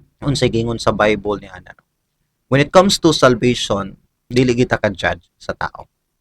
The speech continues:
Pero naay mga ilhanan nga tinuod siyang luwas o dili ginagmay nga mga ilhanan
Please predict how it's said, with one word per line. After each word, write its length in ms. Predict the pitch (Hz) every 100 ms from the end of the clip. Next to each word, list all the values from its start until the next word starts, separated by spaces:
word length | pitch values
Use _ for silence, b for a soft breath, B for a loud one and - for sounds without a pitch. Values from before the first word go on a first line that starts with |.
| _ _ _
Pero 200 | 139 131
naay 340 | 123 120 151 156
mga 240 | 143 123
ilhanan 440 | 120 117 139 107 90 _ _ _ _ _ 117
nga 100 | 117
tinuod 440 | 123 123 123 123
siyang 240 | - 110 117
luwas 640 | 156 139 95 - - _ _ _
o 120 | 110
dili 300 | 101 131 110 - _ _ -
ginagmay 640 | 110 127 160 156 143 131 131
nga 100 | 123
mga 200 | 113 107 110
ilhanan 420 | 101 95 92